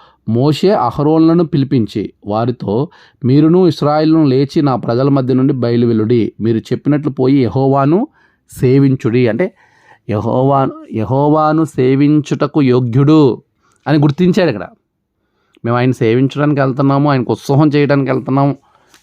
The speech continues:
మేము" అని చెప్తాడు ఇక్కడ. ఐదవ అధ్యాయంలో ఏమంటాడంటే,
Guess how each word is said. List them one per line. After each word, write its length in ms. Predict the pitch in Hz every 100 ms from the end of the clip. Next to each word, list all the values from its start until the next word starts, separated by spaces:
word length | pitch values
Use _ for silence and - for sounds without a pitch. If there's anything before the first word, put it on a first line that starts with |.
| -
మేము" 360 | 123 131 139 131
అని 140 | 113 139
చెప్తాడు 380 | 131 - 151 135
ఇక్కడ. 180 | 95 87 -
ఐదవ 260 | 101 107 135
అధ్యాయంలో 500 | 131 120 127 127 131
ఏమంటాడంటే, 760 | 120 123 127 104 95 104 170